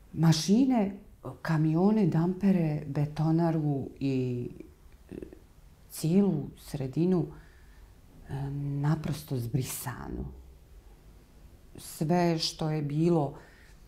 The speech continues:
stabala na platou Mehorića, dakle lokalitet Mehorić, a, nedaleko od Kaknja, to je potpuno zbrisano, e,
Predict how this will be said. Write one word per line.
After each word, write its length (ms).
stabala 720
na 140
platou 480
Mehorića, 640
dakle 340
lokalitet 640
Mehorić, 680
a, 240
nedaleko 600
od 100
Kaknja, 460
to 100
je 100
potpuno 480
zbrisano, 840
e, 40